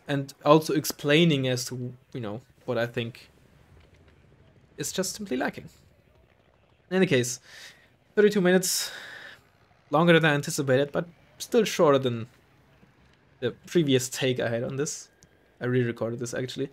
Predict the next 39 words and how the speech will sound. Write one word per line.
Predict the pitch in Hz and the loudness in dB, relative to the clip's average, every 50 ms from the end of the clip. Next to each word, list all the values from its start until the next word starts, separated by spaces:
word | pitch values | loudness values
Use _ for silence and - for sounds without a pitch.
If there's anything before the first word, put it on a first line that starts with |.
| - - - - - - - _ - | -12 -20 -20 -20 -20 -20 -20 _ -4
And | - 170 175 | 0 2 4
I | 165 | 4
hope | 180 208 226 - | 4 4 4 2
that | 180 165 | 2 2
at | 160 156 | 4 2
the | 156 160 | 2 4
end | 165 170 | 2 0
of | 165 170 | -2 -2
the | 151 147 139 | -2 -2 0
video, | 135 147 143 131 127 120 113 120 123 123 - - - _ _ _ _ _ _ _ _ _ _ _ _ - - - - _ _ _ _ _ _ _ _ - - - - | 0 0 0 2 2 2 2 0 -2 -4 -8 -16 -20 _ _ _ _ _ _ _ _ _ _ _ _ -20 -20 -20 -20 _ _ _ _ _ _ _ _ -20 -16 -6 -2
I | |
didn't | 143 165 170 190 175 | 0 2 2 2 2
come | 190 175 156 151 | 2 2 2 2
off | 147 139 - | 0 -2 0
it | 139 131 127 - _ - | 0 -2 -2 -2 _ -4
like | 139 131 131 - - _ _ _ _ - | -2 -2 -2 -4 -10 _ _ _ _ -6
this, | - 139 160 - - - - - - | -4 -2 -2 -2 -4 -6 -8 -8 -6
but | - 127 127 | -6 -4 -2
maybe | 165 175 180 180 180 | -2 -2 0 0 0
more | 156 147 139 131 | 0 0 -2 -2
like | 117 101 - - _ _ _ _ _ _ _ _ _ _ - | -4 -6 -8 -16 _ _ _ _ _ _ _ _ _ _ -10
this, | - 101 - - - - - - - - | -8 -8 -6 -6 -6 -6 -8 -10 -12 -14
you | - - | -12 -12
know, | 104 104 123 127 | -10 -10 -10 -10
just | 139 139 - | -10 -12 -10
an | 170 175 | -4 -2
old | 185 190 185 | 0 0 0
grumpy | 185 170 160 160 143 | 0 0 0 0 -2
man | 139 135 135 139 139 135 - - - - - - - - - - - - _ _ _ _ _ _ _ _ _ _ _ _ _ _ _ _ _ _ _ _ _ _ - | -2 -2 -2 -2 -4 -6 -10 -18 -20 -20 -20 -20 -20 -20 -20 -20 -20 -20 _ _ _ _ _ _ _ _ _ _ _ _ _ _ _ _ _ _ _ _ _ _ -4
who | 190 165 | -2 2
has | - 185 165 - - | 4 4 2 2 0
played | - - 139 139 | 4 6 6 6
way | 139 143 143 143 | 8 8 6 6
too | 139 143 | 6 4
much | 135 139 135 131 | 0 0 0 0
war | 127 123 127 127 | 0 0 0 0
game. | 123 120 117 123 131 - _ _ _ _ _ _ _ _ _ _ _ _ _ _ _ _ _ _ _ _ - | 0 -2 -4 -4 -8 -12 _ _ _ _ _ _ _ _ _ _ _ _ _ _ _ _ _ _ _ _ -6
Um, | 127 120 117 117 117 120 123 - - _ _ _ _ _ _ - | -2 -2 -2 -2 -4 -6 -10 -12 -18 _ _ _ _ _ _ -6
yeah. | 208 90 104 | -4 -4 -4